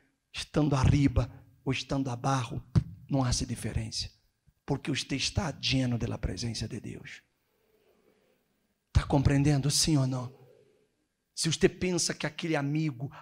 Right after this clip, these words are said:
aquela pessoa é importante, não, mas ele é meu amigo, ela é minha amiga, ela é a pessoa que, hã, cai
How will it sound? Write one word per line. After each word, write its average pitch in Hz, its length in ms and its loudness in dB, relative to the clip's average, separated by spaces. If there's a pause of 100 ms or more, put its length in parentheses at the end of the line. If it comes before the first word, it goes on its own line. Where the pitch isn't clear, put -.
aquela 156 340 -2
pessoa 156 480 -2
é 147 160 0
importante, 151 880 -4 (220)
não, 175 140 -2
mas 165 200 -2
ele 160 100 0
é 151 40 0
meu 160 240 -2
amigo, 156 480 -4 (200)
ela 160 160 -6
é 156 60 -2
minha 156 240 0
amiga, 151 540 -4 (280)
ela 156 160 -4
é 160 80 -8
a 160 60 -8
pessoa 170 520 -4
que, 156 300 -4 (340)
hã, 151 240 0 (2250)
cai 175 300 2